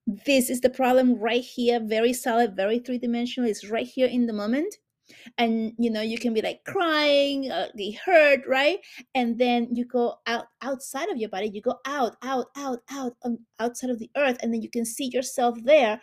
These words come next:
with your problem of the scratched knee. And then you can see that in comparison with everything else that's going on in the world. And you're like, "Oh, perspective, right? Yeah, that's not so bad after all," right?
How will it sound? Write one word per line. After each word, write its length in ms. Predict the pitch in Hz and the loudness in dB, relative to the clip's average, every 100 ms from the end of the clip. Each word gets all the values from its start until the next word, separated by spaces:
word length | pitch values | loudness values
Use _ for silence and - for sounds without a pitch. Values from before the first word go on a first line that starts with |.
| - _ | -14 _
with 220 | 226 226 | -2 0
your 100 | 226 | 0
problem 400 | 233 262 269 247 | 0 -2 2 0
of 140 | 233 226 | 0 -2
the 80 | |
scratched 480 | 226 - 254 233 - | -6 -2 -2 -2 -4
knee. 400 | 320 359 277 277 - - - | -2 0 0 -2 -8 -20 0
And 160 | 294 | 2
then 160 | 277 269 | 2 0
you 80 | 254 | -2
can 140 | 269 | -4
see 380 | 247 294 269 262 _ _ _ _ _ _ _ _ | -4 -4 -4 -6 _ _ _ _ _ _ _ _
that 360 | 220 285 233 226 | 0 2 2 0
in 120 | 262 | 0
comparison 600 | 247 254 247 254 254 269 262 | 0 -2 -2 0 0 0 -2
with 120 | 262 | -2
everything 380 | 240 254 254 262 | -4 -4 -2 -2
else 200 | 302 381 | -2 -4
that's 180 | 247 240 | -6 -4
going 280 | 202 180 170 | -4 -4 -6
on 60 | |
in 120 | 170 | -6
the 100 | 175 | -6
world. 180 | 185 208 | -2 -2
And 80 | 226 | 0
you're 100 | 233 | 0
like, 120 | 240 - | 0 0
"Oh, 180 | 359 | 0
perspective, 720 | 247 240 240 - 302 - 175 165 | 0 -2 -4 -4 -4 -2 -4 -2
right? 220 | 202 240 | -2 0
Yeah, 160 | 254 226 | 0 0
that's 240 | - - | -2 -4
not 180 | 202 - | -8 -8
so 160 | - | -8
bad 220 | - 80 - | -6 -6 -6
after 360 | - - 95 | -12 -8 -6
all," 120 | 85 71 | -6 -6
right? 200 | 95 | -4